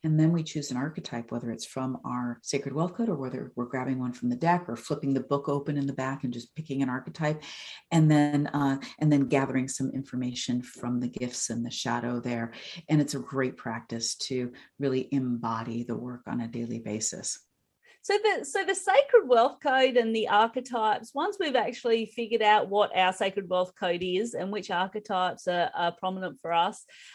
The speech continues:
Speaker 2: um, is it kind of like an insight into, into who we are, into what direction we should be traveling,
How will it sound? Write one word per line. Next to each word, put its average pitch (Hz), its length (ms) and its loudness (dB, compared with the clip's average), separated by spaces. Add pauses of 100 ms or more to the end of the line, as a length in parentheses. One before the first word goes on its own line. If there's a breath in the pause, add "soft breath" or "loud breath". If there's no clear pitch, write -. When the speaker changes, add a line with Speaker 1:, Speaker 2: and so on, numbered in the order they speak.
Speaker 2:
um, 254 420 0 (880)
is 349 200 2
it 269 100 -4
kind 466 240 -2
of 554 100 8
like 349 200 8
an 247 200 0
insight 226 760 4
into, 214 580 2
into 214 240 -2
who 214 220 2
we 208 160 0
are, 190 380 4
into 196 600 0
what 214 240 4 (180)
direction 208 540 0
we 220 100 -2
should 202 200 -6
be 208 80 -4
traveling, 196 800 -2